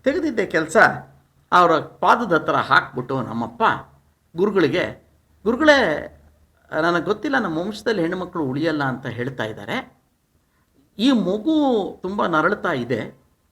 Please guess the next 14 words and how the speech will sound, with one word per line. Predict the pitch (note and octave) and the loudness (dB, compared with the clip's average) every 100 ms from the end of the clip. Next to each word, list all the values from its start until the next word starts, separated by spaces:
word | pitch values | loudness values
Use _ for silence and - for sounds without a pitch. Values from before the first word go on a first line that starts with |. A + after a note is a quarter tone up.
| _ _ | _ _
ನಿಮ್ಮ | E3+ F3 F3+ | -4 -2 4
ಪಾದದ | G#3+ C4+ B3 | 4 4 0
ಹತ್ರ | - E3+ | -4 -6
ಹಾಕ್ತಾ | C#3+ D3+ - D#3 | -6 -6 -6 -4
ಇದ್ದೀನಿ, | A#2+ A2 D3 - _ _ _ _ _ - C3+ | -4 -6 -8 -10 _ _ _ _ _ -16 2
ಬದುಕತ್ತಾ | G#3+ D#4+ F4+ - D#4 | 4 4 0 -4 -2
ಇಲ್ವಾ | D4 G#3 G#3 G#3 G#3+ | -2 -2 -4 0 0
ನೋಡಿ, | G3+ E3+ D#3 C#3 | 0 -2 -2 -4
ಬದುಕಲ್ಲ | C#3 F3+ A#3 G3 C4+ B3+ | 0 2 2 0 0 0
ಅನ್ನೋ | A3+ G3+ | 0 -4
ಹಾಗಿದ್ರೆ | F3+ F#3 F#3+ | -6 -6 -8
ಕರ್ಕೊಂಡ್ | - D#3 - G3+ C#3 | -8 -12 -10 -10 -2
ಪಾದಕ್ಕೆ | E3+ F#3+ F3+ C#3 | 0 0 -4 -6
ಸೇರಿಸ್ಕೊಂಬಿಡಿ, | D3+ F#3+ G#3 - D3 A2+ D#3 - | -2 -2 -2 -4 -4 -2 -4 -8